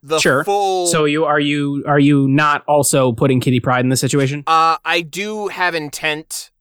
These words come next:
Speaker 1: to put Kitty Pryde in the show, but probably not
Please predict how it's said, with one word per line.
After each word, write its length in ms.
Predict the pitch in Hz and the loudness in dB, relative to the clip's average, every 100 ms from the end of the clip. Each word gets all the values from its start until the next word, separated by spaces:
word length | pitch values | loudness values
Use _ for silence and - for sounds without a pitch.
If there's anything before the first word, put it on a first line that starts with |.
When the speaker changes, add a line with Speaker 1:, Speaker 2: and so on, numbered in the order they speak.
| - | -14
Speaker 1:
to 240 | - 156 131 - | -8 -8 -10 -10
put 280 | 185 170 - - | -6 -6 -8 -12
Kitty 300 | 170 160 160 | -8 -8 -10
Pryde 600 | - 175 165 170 170 170 - _ _ _ _ _ _ _ - | -8 -6 -4 -4 -8 -12 -16 _ _ _ _ _ _ _ -4
in 560 | 156 165 165 165 160 - 151 | -2 -2 -6 -10 -12 -16 _
the 180 | 147 | -8
show, 580 | 151 - 147 127 113 110 _ _ _ _ | -8 -6 -4 -2 -4 -10 _ _ _ _
but 220 | 156 139 - _ _ _ _ 165 | -4 -4 -8 _ _ _ _ -12
probably 340 | - 156 160 | -4 -2 -2
not 260 | 147 147 | -2 -2